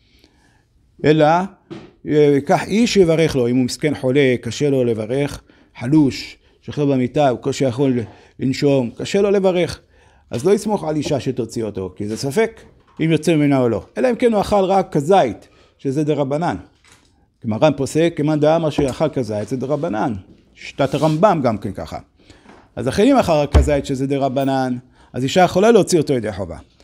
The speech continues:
אבל אם הוא אכל ושבע, אז הוא חייב מדאורייתא ברכת המזון. והאישה זה ספק אם היא חייבת מדאורייתא או לא, אז לכן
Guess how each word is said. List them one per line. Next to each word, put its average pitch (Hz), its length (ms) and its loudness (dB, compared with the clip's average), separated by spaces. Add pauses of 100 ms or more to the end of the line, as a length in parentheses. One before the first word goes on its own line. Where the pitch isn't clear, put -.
(260)
אבל 117 180 -2
אם 160 100 0
הוא 139 120 2
אכל 143 220 -2
ושבע, 104 460 -4 (1800)
אז 107 340 -2
הוא 110 80 -2
חייב 135 180 0
מדאורייתא 160 440 4
ברכת 127 340 -4
המזון. 101 320 -8 (500)
והאישה 123 380 0
זה 160 100 -2
ספק 254 380 0
אם 226 100 0
היא 180 80 -2
חייבת 156 280 -2
מדאורייתא 147 460 0
או 107 140 -2
לא, 135 220 -2 (840)
אז 113 260 -6
לכן 156 320 0